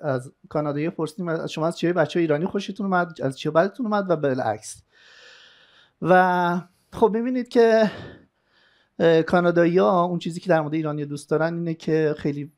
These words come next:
فرندلی هستن، فامیلی اورینتد هستن. خب خیلی جالب بود که مثلاً بچه‌های ما وقتی داشتن از خودشون، از برنامه روزشون، روزانه‌شون یا چیزایی که دوست دارن یا مشکل دارن صحبت می‌کردن، فامیلی یکی از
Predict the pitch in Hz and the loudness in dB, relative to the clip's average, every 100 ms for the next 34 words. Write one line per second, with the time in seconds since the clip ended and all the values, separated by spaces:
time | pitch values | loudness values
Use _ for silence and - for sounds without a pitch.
0 | _ 147 135 127 147 180 175 - 160 151 | _ -2 -2 -2 0 2 0 -2 -4 -4
1 | 147 - 139 131 127 127 127 123 - 165 | -4 -2 -2 -4 -6 -6 -4 -6 -6 -6
2 | 170 151 - 139 127 151 - 156 143 131 | -4 -6 -6 -6 -6 -6 -6 -8 -6 -6
3 | 120 131 113 113 - 113 107 107 135 135 | -4 -6 -8 -16 -12 -10 -10 -12 -14 -12
4 | 131 131 127 139 143 131 127 - 131 120 | -2 -2 -2 -4 -4 -6 -8 -10 -10 -10
5 | - _ _ _ _ _ - 131 139 131 | -16 _ _ _ _ _ -8 -4 -4 -4
6 | - 143 131 143 131 127 131 127 127 127 | -4 -6 -6 -8 -6 -4 -2 -2 -4 -6
7 | 131 127 127 131 127 131 131 127 131 135 | -6 -8 -6 -8 -8 -8 -8 -6 -8 -8
8 | 147 143 135 135 139 143 147 139 139 - | -8 -4 -4 -4 -8 -8 -8 -10 -8 -2
9 | 143 139 139 139 139 - 139 139 143 - | 0 0 -2 -6 -6 -4 -4 -2 -6 -6
10 | 143 143 151 151 156 208 - 160 156 151 | -6 -6 -4 -4 -2 -4 0 0 0 -2
11 | 196 180 185 170 | -4 -4 -2 -4